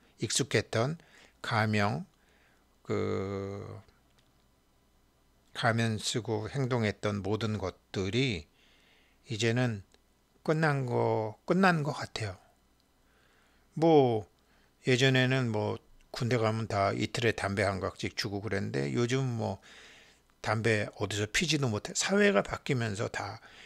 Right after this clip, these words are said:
예전에는 뭐 여러 가지로 이제 뭐 성매매도 굉장히 자유스러운데 어느 날부터는 그게 안 되잖아요. 사회가 바뀌면 모든 게 바뀌어야 되는데 지금 이제 그게 본격적으로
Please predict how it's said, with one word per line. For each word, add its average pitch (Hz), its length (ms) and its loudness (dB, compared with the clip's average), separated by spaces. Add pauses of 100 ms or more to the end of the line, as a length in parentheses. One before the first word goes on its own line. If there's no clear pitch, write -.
(220)
예전에는 151 640 4
뭐 110 680 0
여러 107 240 0
가지로 107 400 -2
이제 101 300 -4
뭐 101 380 -8 (720)
성매매도 117 840 4
굉장히 113 420 0
자유스러운데 107 760 -2
어느 131 180 2
날부터는 139 540 0
그게 131 280 -4
안 110 220 0
되잖아요. 110 480 4
사회가 202 400 8
바뀌면 143 600 4 (360)
모든 139 300 4
게 151 80 4
바뀌어야 107 420 0
되는데 95 580 -4 (480)
지금 139 360 2
이제 120 240 0
그게 120 180 -4
본격적으로 113 920 -4